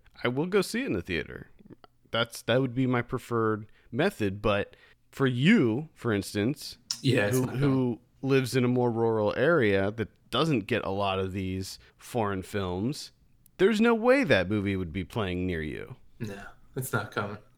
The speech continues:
Speaker 2: Yeah, no. That's the nice thing, too, for me. Get off on a Friday or whatever. I'm able to, like, have some excitement. Like, "Okay, this movie's coming out.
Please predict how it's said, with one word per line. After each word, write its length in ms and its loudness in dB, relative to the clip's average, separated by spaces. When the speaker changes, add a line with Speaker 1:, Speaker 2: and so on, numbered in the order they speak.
Speaker 2:
Yeah, 240 -2
no. 240 -2
That's 160 -2
the 120 2
nice 280 -2
thing, 280 0
too, 200 -2
for 180 -8
me. 400 0
Get 100 -2
off 240 -2
on 60 -2
a 40 -4
Friday 380 0
or 180 2
whatever. 520 0
I'm 80 -6
able 200 -2
to, 100 2
like, 340 -6
have 260 0
some 140 -4
excitement. 680 -4
Like, 220 -12
"Okay, 580 -6
this 200 -2
movie's 340 2
coming 340 -8
out. 280 -8